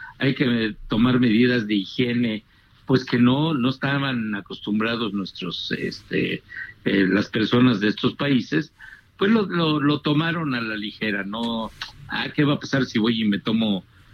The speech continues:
un aperitivo en un bar, si me tomo un café en la calle, si, este, voy a un centro comercial y veo lo que haya que, que comprar o lo que no necesito, igual lo compro, etcétera, ¿no?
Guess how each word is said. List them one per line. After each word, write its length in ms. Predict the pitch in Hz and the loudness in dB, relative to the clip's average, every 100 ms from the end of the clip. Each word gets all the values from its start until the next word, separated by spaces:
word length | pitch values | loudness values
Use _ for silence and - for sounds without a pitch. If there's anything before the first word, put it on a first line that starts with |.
| - | -2
un 180 | 120 117 | 4 4
aperitivo 640 | 113 104 98 95 120 113 107 | 4 0 -2 0 2 2 2
en 100 | 98 | 2
un 240 | 107 107 | 2 4
bar, 300 | 95 117 139 | 2 0 -4
si 160 | - 101 | -4 -4
me 160 | 101 92 | -4 -2
tomo 240 | 107 104 | 2 2
un 80 | 104 | 2
café 300 | - 95 104 | -4 -2 -2
en 100 | 95 | -2
la 140 | 87 | -4
calle, 480 | - 127 131 131 123 - - - | -4 -2 2 0 0 -8 -20 -20
si, 420 | - - 104 101 101 | -20 2 6 8 6
este, 500 | 95 - _ 95 92 | 2 -4 _ -4 -2
voy 240 | 92 117 | 0 2
a 60 | 110 | 2
un 120 | 107 | -2
centro 360 | 104 110 101 95 | -2 -4 -2 -6
comercial 640 | 101 92 87 - 104 98 | -4 -4 -4 -4 -2 0
y 220 | 87 76 165 _ - - _ | -2 -6 -12 _ -20 -20 _
veo 200 | 104 107 | 0 2
lo 320 | 107 95 87 82 | 4 2 0 -2
que 100 | 104 | -2
haya 220 | 107 104 95 | 0 -2 -4
que, 380 | 85 82 82 - | -10 -10 -12 -10
que 140 | - - | -6 -4
comprar 500 | - 95 101 110 104 | -2 -2 0 -2 0
o 120 | 101 | 0
lo 120 | 85 - | 0 -6
que 300 | 85 82 - - - - | -8 -8 -10 -16 -16 0
no 160 | 117 | 4
necesito, 560 | 131 120 107 101 127 127 | 6 4 2 2 0 0
igual 260 | 107 113 | -2 -2
lo 120 | 107 98 | -2 -4
compro, 320 | 139 160 147 | -4 -4 -4
etcétera, 520 | 98 - 104 92 90 | -6 -8 -8 -8 -6
¿no? 160 | 104 | -6